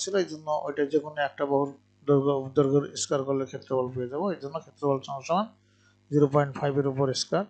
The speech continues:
সমান সমান গুণ করলে পাঁচ পাঁচা পঁচিশ, জিরো পয়েন্ট টু ফাইভ বর্গমিটার। অতএব মেঝেটিতে বর্গাকার পাথর বসানো হলে পাথর লাগবে কতটি? একশো চার ভাগ হলো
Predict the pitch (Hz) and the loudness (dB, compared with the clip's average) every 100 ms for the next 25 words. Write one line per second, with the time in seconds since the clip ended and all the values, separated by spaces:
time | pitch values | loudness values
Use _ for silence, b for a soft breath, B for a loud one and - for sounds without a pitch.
0 | - 147 131 143 139 127 135 139 139 135 | -6 -4 -4 -8 -8 -8 -4 -2 -2 -4
1 | 123 139 127 131 127 - 180 - _ _ | -6 -10 -14 -12 -12 -6 -6 -6 _ _
2 | b b b _ - 143 147 139 135 123 | b b b _ 0 6 6 6 2 2
3 | 131 156 175 147 127 123 123 113 101 _ | 4 4 6 4 4 -2 -4 -10 -12 _
4 | - b b b b _ 170 190 175 165 | -20 b b b b _ 8 8 8 8
5 | 160 170 175 180 185 - _ 160 147 151 | 6 6 6 8 8 4 _ 6 6 4
6 | 160 - 147 - 165 151 139 156 147 160 | 4 4 2 8 10 10 6 4 4 4
7 | 139 143 - 151 147 147 151 160 120 123 | 4 2 4 4 4 4 2 0 -6 -10
8 | - 151 - 151 151 160 165 131 135 139 | -4 0 2 2 6 4 4 0 2 4
9 | 139 156 | 2 0